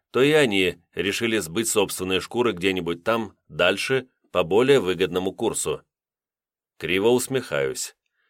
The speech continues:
Госаппарат как бы подразумевает под собой приблизительное уравнение ценников во всех местах,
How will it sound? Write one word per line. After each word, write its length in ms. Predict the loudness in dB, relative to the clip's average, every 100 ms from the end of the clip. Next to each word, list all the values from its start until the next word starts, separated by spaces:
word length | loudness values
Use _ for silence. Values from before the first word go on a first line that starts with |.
| _
Госаппарат 680 | 2 4 4 4 6 6 4
как 200 | 2 2
бы 100 | 2
подразумевает 840 | 0 2 2 2 0 2 4 2
под 140 | 0 -4
собой 360 | -2 2 2
приблизительное 840 | 0 -6 -4 -4 -4 -4 -2 2 2
уравнение 540 | 2 2 -2 -2 -2
ценников 540 | 0 -2 -2 -4 -4
во 120 | -2 -2
всех 300 | -2 -6 -4
местах, 560 | -8 -2 -2 -2 -6